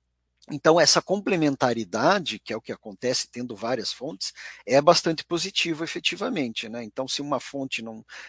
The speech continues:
é, tá tendo algum, enfrentando algum problema, é, uma restrição de geração por falta do combustível,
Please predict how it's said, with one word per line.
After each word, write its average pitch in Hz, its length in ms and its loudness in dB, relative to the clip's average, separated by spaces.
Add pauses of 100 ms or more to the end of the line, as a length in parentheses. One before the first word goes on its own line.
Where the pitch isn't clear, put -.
(120)
é, 107 320 -8
tá 123 100 0
tendo 131 240 -2
algum, 120 460 -4
enfrentando 127 400 -6
algum 123 160 -6
problema, 120 600 -4
é, 104 300 -10
uma 107 300 -10
restrição 120 520 -4
de 113 120 -10
geração 113 580 -4
por - 180 -16
falta 135 360 -2
do 104 100 -20
combustível, 120 720 -6